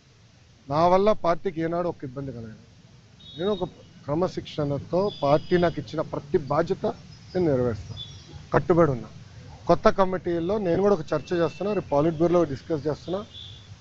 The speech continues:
ఒక వ్యక్తి ఒక పదవిలో మూడు టర్ముల కన్నా ఎక్కువ ఉండకూడదు, నేను వ్యక్తిగతంగా నమ్ముతాను. అది నా వ్యక్తిగత అభిప్రాయం,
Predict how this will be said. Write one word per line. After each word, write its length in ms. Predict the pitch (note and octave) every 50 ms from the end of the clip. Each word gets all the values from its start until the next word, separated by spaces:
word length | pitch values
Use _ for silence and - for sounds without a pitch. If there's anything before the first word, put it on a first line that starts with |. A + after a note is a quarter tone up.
| - - - - - - - - - C3+
ఒక 200 | D3 C#3+ - G3
వ్యక్తి 560 | F#3 F3 F#3+ F#3+ - - A3+ G#3+ F#3+ D#3+ - - - - - -
ఒక 200 | C3+ C3+ - F3
పదవిలో 480 | D#3+ - D#3 D3+ D#3+ F3+ F3+ G3+ A3+ A#3
మూడు 400 | G3 D#3+ D#3 D#3+ E3+ F#3 F3+ F#3
టర్ముల 380 | - - E3+ E3+ E3+ F3+ F3+
కన్నా 200 | - G3 F#3+ F3+
ఎక్కువ 220 | D#3 - - D#3+ E3
ఉండకూడదు, 420 | D#3+ D#3 D3+ - D#3+ E3+ F#3 G#3+
నేను 220 | A3 G3 F3 F3+
వ్యక్తిగతంగా 480 | F3+ E3+ D3 - F#3 E3 F3+ - E3+ E3
నమ్ముతాను. 300 | D3 C3 B2 A#2 - B2+
అది 80 | C#3+ D#3+
నా 60 | G3+
వ్యక్తిగత 400 | G3+ F#3 F#3+ - - G3+ G3 -
అభిప్రాయం, 380 | - - - - - - -